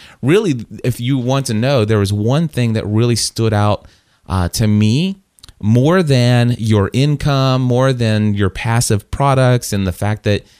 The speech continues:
you really don't, you know, y-, that you're actually supporting your family and you're not doing one-on-one coaching, you're not trading dollars for hours.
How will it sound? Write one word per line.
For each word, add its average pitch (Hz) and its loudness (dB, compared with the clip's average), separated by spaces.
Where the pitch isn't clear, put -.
you 107 2
really 113 2
don't, 110 -2
you 110 -2
know, - -10
y-, 110 -8
that 107 0
you're 107 2
actually 110 0
supporting 123 -2
your 110 2
family 117 0
and 104 0
you're 101 0
not 104 0
doing 131 0
one-on-one 127 0
coaching, 127 -2
you're 101 2
not 104 -2
trading 117 0
dollars 113 2
for - -4
hours. 127 0